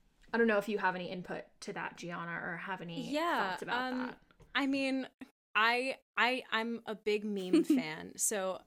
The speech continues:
Speaker 2: shout out to whoever is the admin for Beatles Submarine posting on Facebook. So I'm in, you know, the meme groups, uh, that kind of thing. So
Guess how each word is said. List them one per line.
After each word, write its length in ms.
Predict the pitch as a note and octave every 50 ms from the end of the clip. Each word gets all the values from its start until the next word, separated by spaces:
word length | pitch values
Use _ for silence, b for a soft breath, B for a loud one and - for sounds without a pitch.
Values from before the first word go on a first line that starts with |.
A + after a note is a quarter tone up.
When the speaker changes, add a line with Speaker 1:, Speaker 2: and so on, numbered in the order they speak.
| _ _
Speaker 2:
shout 300 | - - - G3+ G#3 A3
out 140 | A#3 B3 B3
to 120 | - D4+
whoever 480 | D4 - E4 D#4 - A3+ B3+ C4 B3+ C4+
is 120 | C4 C4
the 140 | - - C4 -
admin 400 | G#3+ G#3 G#3+ G#3 A#3 A3+ A3 G#3+
for 120 | A3+ G#3+
Beatles 340 | - G#3+ G#3+ G#3 G#3+ G#3 G3+
Submarine 560 | - - G#3+ F#3+ G3 F#3+ F#3+ F#3 F#3 F#3+ G3
posting 680 | F#3+ - G3 G3 F#3+ - - - F3 E3+ F3 F3 F3 - - _ -
on 220 | F3+ F#3 F#3+ G3+
Facebook. 560 | G3+ - E3+ D#3 E3+ - - - D#3 F3 F#3 - -
So 380 | - - - A#3 G3+ G3 F#3 - -
I'm 220 | - G3 G3 G3+ A#3+
in, 240 | C#4 - D4+ C#4+ C#4+ _
you 120 | D#4+ C4+
know, 200 | A3+ G3 F#3 F#3
the 140 | F#3+ F#4 B3+
meme 260 | A#3 G#3+ G#3+ G#3 G3+
groups, 420 | G3+ G3+ G#3 G3+ G3 G#3 - - - _ _ b b b b b _ _ _
uh, 120 | - A3 A3
that 180 | A3 G#3+ G#3
kind 180 | - A3+ G3+ G3+
of 80 | G3
thing. 340 | - - F#3+ F#3 F3+ F3+ F3
So 320 | - - - A#3 A3 G#3+